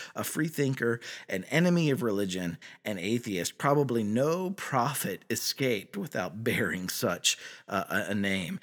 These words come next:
And I could give quite a few examples, uh, of where I've witnessed or even experienced, uh, this same dynamic. And then what do they do next? Well, let, let's talk about that suppression. Uh, Rauschenbusch goes on, "His opposition to social injustice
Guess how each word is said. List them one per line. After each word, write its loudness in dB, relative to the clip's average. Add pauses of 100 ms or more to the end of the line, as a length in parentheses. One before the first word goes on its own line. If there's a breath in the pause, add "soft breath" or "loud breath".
(200 loud breath)
And 2
I 4
could 4
give 4
quite 6
a 2
few -8
examples, -4
uh, 0
of 2
where 6
I've 4
witnessed 2 (100)
or 4
even 2
experienced, 0 (300 loud breath)
uh, 0
this 0
same 0
dynamic. -2
And 0
then 4
what 6
do 6
they 6
do 4
next? 2
Well, 0
let, 0
let's 0
talk -2
about 0
that -4
suppression. 0 (340 loud breath)
Uh, 0
Rauschenbusch 2
goes 4
on, 2
"His 0
opposition 6
to 4
social 4
injustice -2